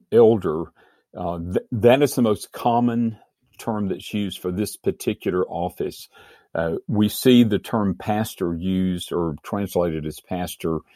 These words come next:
uh, on two occasions, in Ephesians four and then in Philippians one.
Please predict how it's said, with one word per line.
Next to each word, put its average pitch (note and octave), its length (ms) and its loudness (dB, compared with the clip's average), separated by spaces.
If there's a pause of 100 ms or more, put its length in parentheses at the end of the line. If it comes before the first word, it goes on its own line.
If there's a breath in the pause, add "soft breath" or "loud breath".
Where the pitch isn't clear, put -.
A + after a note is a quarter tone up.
(540 soft breath)
uh, D#2+ 300 -6 (100)
on F#2 380 2 (120)
two B2 200 6
occasions, F#2 680 4
in F2 60 0
Ephesians F2+ 600 -2
four G2+ 540 4 (400)
and E2+ 180 -2
then F2+ 200 4
in E2+ 200 0
Philippians F#2 600 0
one. F2+ 540 0